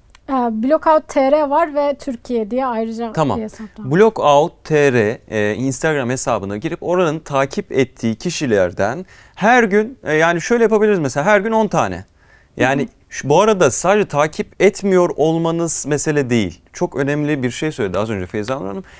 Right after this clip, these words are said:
Speaker 2: Engellememiz de gerekir, öyle değil
Speaker 1: Evet.
Speaker 2: mi? Çünkü bir vesileyle keşfetimize düşüyor bu insanlar nihayetinde yani.
Speaker 1: Yani özellikle bu insanlar ortaklıklara çıkan insanlar olduğu için ben o kişiyi engellemezsem,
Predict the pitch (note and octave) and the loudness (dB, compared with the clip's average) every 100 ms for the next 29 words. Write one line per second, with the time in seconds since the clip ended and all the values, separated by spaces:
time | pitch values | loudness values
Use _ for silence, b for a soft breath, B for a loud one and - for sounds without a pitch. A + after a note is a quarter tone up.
0 | b - D3 D#3+ E3+ E3+ F3+ F#3 F3 B2+ | b -2 2 2 4 4 4 4 4 2
1 | G2+ F#2 E2+ G2+ G#2+ C3 B3+ - B2+ G2 | 2 0 -2 -2 -2 0 -2 -4 -4 -4
2 | D#3 D#3 D3+ F3+ A3+ F3 C#3+ - A#2+ A2 | -4 -2 0 2 4 2 0 -2 0 0
3 | A2 E3 F#3+ G3 - B2+ A2+ G#2+ F3 D#3+ | 0 -2 -2 -4 -2 -4 -2 -2 -2 -4
4 | - F#3 C3 G2 - F#2+ F#2 E2+ F2+ F#2 | 0 0 0 -2 -4 -4 -4 -6 -8 -10
5 | - - E4 B3 C4 C#4 C#4+ D#4 C4+ C#4+ | -12 -12 -6 0 2 2 2 0 2 2
6 | D#4+ - C#4+ C#4 D4 D4 - C#4+ C#4+ C#4+ | 0 -2 -2 0 0 0 0 2 2 0
7 | C4 B3 C4+ B3+ C4 - C4+ C#4+ - - | 0 0 -2 -2 -4 2 2 2 0 -2
8 | C#4+ C#4 - C4+ C4 C4+ C4+ D#4 F#4 - | 0 0 0 2 2 2 0 0 -2 -4
9 | A4 F#4+ C#4+ D4+ E4+ D#4 D#4 C#4+ - - | -8 -2 4 4 4 2 0 -2 -10 -2
10 | C#4+ D4 C4+ C#4 C#4 D4 D4 D#4 - C#4+ | 0 2 4 4 4 2 2 -2 -2 -4